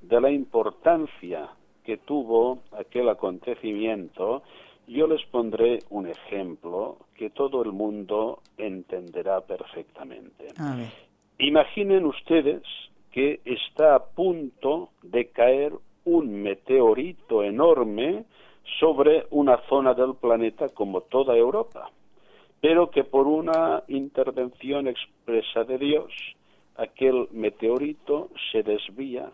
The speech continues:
Speaker 1: y no cae. Claro, entre que caiga y no caiga, hay una diferencia abismal.
Speaker 2: Así
Speaker 1: ¿Eh?
Speaker 2: es.
Speaker 1: Europa hubiera quedado absolutamente destruida y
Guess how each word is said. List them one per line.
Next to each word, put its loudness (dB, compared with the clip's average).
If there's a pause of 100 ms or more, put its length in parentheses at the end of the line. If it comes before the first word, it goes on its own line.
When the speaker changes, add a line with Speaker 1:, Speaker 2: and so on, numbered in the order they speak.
(540)
Speaker 1:
y -6
no -4
cae. -16 (240)
Claro, -12
entre -4
que -8
caiga -2
y -12
no -6
caiga, -4 (840)
hay 4 (100)
una 0
diferencia -6 (200)
abismal. -10 (100)
Speaker 2:
Así -8
Speaker 1:
¿Eh? -8
Speaker 2:
es. -16 (320)
Speaker 1:
Europa 2
hubiera 2
quedado 0
absolutamente -4
destruida 2 (500)
y -6